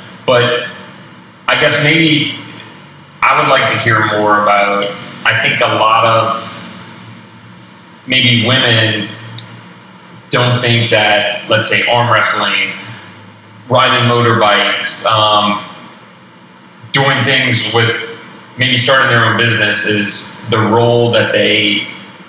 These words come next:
can have in the world, right? But I think that's changing, right? And I think you've kind of exemplified that in everything you've done. And is there any sort of advice that,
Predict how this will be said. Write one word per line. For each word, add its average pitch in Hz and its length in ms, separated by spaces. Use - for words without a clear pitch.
can 190 240
have - 460
in 123 100
the - 80
world, - 300
right? - 260
But 123 100
I 120 120
think 139 220
that's 113 340
changing, 143 500
right? 95 200
And 104 180
I 101 100
think 117 280
you've 120 260
kind 110 220
of - 580
exemplified 104 840
that 82 360
in 98 80
everything 101 460
you've 90 200
done. - 500
And - 300
is 120 200
there 127 100
any 151 280
sort 156 200
of - 80
advice 98 760
that, 95 520